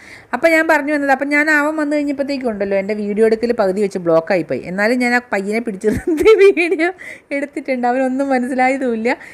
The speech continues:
എന്നാൽ ഞാൻ എടുക്കുകയും ചെയ്തു. പിന്നെന്താ, ഒരു സൈഡിൽ നിന്ന് പോയി അടുത്ത സൈഡിലേക്ക് ഞാൻ ഇറങ്ങി കേട്ടോ. യ്യോ, ഇപ്പം ഈ മുല്ലപ്പൂവൊക്കെ പൂക്കുന്ന സമയമാണോ എന്തോ, എൻ്റെ ഇവിടെ ചെ-, നിൽക്കുന്ന ഒരു ചെറിയ മുല്ലയിൽ പൂക്കളൊക്കെ ഉണ്ടായിട്ടുണ്ട്.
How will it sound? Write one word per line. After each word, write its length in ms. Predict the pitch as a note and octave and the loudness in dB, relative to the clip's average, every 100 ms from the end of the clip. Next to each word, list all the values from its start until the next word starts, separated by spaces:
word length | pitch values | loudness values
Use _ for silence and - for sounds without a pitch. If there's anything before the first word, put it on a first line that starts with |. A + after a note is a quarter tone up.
| A#3+ F3+ | -10 -8
എന്നാൽ 240 | F3+ G3+ | -4 -2
ഞാൻ 180 | F3+ F3 | -2 0
എടുക്കുകയും 380 | E3 D3 D3+ D#3+ | 0 -2 -4 -6
ചെയ്തു. 220 | C3+ - - - _ - - - | -8 -10 -14 -20 _ -20 -20 -6
പിന്നെന്താ, 440 | G#3+ F#3+ F3+ E3+ D#3+ - _ _ _ _ _ _ _ _ _ _ _ - - | -4 -2 0 2 2 -2 _ _ _ _ _ _ _ _ _ _ _ -14 2
ഒരു 180 | A3+ D4 | 2 4
സൈഡിൽ 280 | D4+ A#3 A#3 | 2 4 2
നിന്ന് 140 | A#3+ | 0
പോയി 220 | G#3 A3 - | 0 -2 0
അടുത്ത 260 | F3+ F3+ F3+ | 0 0 -2
സൈഡിലേക്ക് 520 | B3+ G3 F3+ F3+ F#3 | 0 0 0 -2 -2
ഞാൻ 180 | F3 E3 | -4 -2
ഇറങ്ങി 220 | F3 C#3+ D#3 | -4 -4 -4
കേട്ടോ. 180 | C#3 B2 _ _ _ | -4 -6 _ _ _
യ്യോ, 120 | C4 C#4+ | -4 -2
ഇപ്പം 200 | C#4 C#4+ | -2 -2
ഈ 120 | D#4+ D#4+ | 0 0
മുല്ലപ്പൂവൊക്കെ 760 | D4+ C4 B3 C#4 C#4 D4+ C#4 A#3 | 0 0 2 0 0 -2 0 -4
പൂക്കുന്ന 460 | A#3 A3+ A3 A3+ | -4 -6 -4 -6
സമയമാണോ 480 | B3 G3 F#3+ F#3 E3+ | -6 -6 -4 -4 -4
എന്തോ, 220 | E3+ D#3 - | -4 -4 -4
എൻ്റെ 220 | G#3 B3 | -4 -4
ഇവിടെ 180 | A#3+ G3+ | -2 -4
ചെ-, 140 | G3 | -4
നിൽക്കുന്ന 300 | G3 F#3+ F#3 | -6 -4 -8
ഒരു 100 | F#3 | -6
ചെറിയ 300 | G3 F3 F#3 | -4 -2 -2
മുല്ലയിൽ 300 | F#3+ D#3 D#3+ | -4 -2 0
പൂക്കളൊക്കെ 520 | E3 D#3 D3+ F#3+ F3+ D3 | 0 -2 -4 -2 -2 -2
ഉണ്ടായിട്ടുണ്ട്. 460 | C#3+ C#3+ C#3+ C#3 | -4 -4 -4 -8